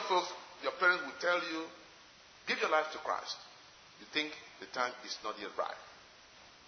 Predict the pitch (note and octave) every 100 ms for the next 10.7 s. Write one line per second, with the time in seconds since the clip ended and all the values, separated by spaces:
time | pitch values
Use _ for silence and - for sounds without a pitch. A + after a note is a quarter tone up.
0 | - - - - - - - - - C#3
1 | C#3+ D3+ C3 F3 A#3+ D#3 G2 - - -
2 | - - - - - - - - - -
3 | A2 G#2+ - - - - - - F3+ -
4 | A#2+ A2 - - - A#2 - - - -
5 | A2 G#2+ A2 A2+ G2+ - - E3+ D3+ -
6 | - - - - - - - - - -
7 | E2 - - - F2+ - G#2 F#2+ - G2+
8 | G#2 A2 - F#3 - E3+ D3+ - - -
9 | - - - - - - - - - -
10 | - - G2 G2 A2 A2+ G#2+